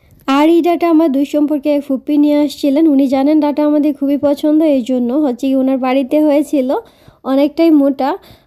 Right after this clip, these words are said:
আর সিদ্ধ হতে কিন্তু বেশ টাইম লাগবে, এই জন্য আজকে আমি প্রেশার কুকারে রান্না করছি। তো ডাঁটাগুলো দিয়ে দিচ্ছি, মোটামুটি আমি দুইটা তরকারি রান্না করছি, আর একটা হচ্ছে গিয়ে মুরগি দিয়ে রান্না করেছি,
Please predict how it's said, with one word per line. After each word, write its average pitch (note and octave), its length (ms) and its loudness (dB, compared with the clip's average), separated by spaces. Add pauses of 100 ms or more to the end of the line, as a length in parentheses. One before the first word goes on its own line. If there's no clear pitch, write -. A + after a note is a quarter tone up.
(100)
আর C4 300 0
সিদ্ধ B3 280 -4
হতে D4 220 2
কিন্তু C#4+ 260 2
বেশ C4+ 260 0
টাইম D4+ 220 0
লাগবে, B3 280 0
এই B3+ 80 0
জন্য C4+ 200 0
আজকে C4+ 240 -4
আমি C4+ 120 0
প্রেশার C4 360 -2
কুকারে C#4 340 0
রান্না B3 300 0
করছি। A#3 360 -6
তো B3+ 140 -2
ডাঁটাগুলো C#4 460 0
দিয়ে C4 160 0
দিচ্ছি, B3+ 300 -4
মোটামুটি D4 480 0
আমি D4 240 2
দুইটা C4+ 300 0
তরকারি D4+ 280 2
রান্না C4+ 260 0
করছি, B3+ 380 -4
আর D#4+ 160 -4
একটা B3+ 220 -6
হচ্ছে C4 220 -4
গিয়ে C#4 120 0
মুরগি B3+ 340 2
দিয়ে D4 180 2
রান্না C4 280 -2
করেছি, A#3 340 -4